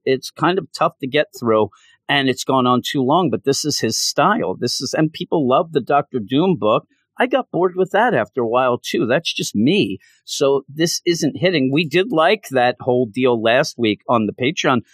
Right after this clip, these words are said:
We liked his King in Black tie-in with Doctor Doom and Iron Man, where he's, you know, they save Santa. That was fun. But this is back to just nonsense again.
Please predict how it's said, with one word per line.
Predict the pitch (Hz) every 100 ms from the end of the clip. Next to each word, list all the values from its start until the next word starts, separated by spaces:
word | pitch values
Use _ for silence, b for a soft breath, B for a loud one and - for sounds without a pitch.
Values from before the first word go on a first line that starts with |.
| b -
We | 135 123
liked | 117 131 - -
his | 127 107
King | - 135
in | 120 101
Black | 101 123 214 -
tie-in | 160 127 139 196 _ _ -
with | 143
Doctor | - 139 - 123
Doom | 135 160
and | 254 180
Iron | 131 127 120
Man, | 117 135 180
where | 127
he's, | 120 120
you | 127 123
know, | 117 110
they | 120
save | - 135 120
Santa. | - 127 143 220 170
That | 165 143
was | - -
fun. | - 110 120 208 _ _ _ _
But | - -
this | 202 -
is | 180 -
back | 156 160 -
to | 160
just | - - 131
nonsense | 135 170 - 117 -
again. | 98 135 143 113 110